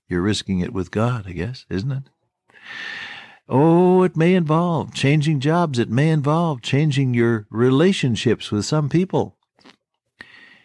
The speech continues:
It may involve changing the direction of your life's interests. What is the will of God? I don't know what it is for you, beloved.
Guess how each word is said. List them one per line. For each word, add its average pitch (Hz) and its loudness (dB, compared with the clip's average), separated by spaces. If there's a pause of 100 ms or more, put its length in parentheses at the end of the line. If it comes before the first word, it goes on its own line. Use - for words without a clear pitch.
(160)
It 113 -2
may 151 2
involve 156 2
changing 160 2
the 123 2
direction 131 0
of 104 0
your 120 2
life's 151 0
interests. - -2 (1500)
What 170 2
is 202 2
the 208 2
will 202 4
of 180 0
God? 190 0
I 87 -2
don't 127 0
know 101 2
what 95 0
it 87 -4
is 90 0
for - -8
you, 101 2
beloved. 101 -4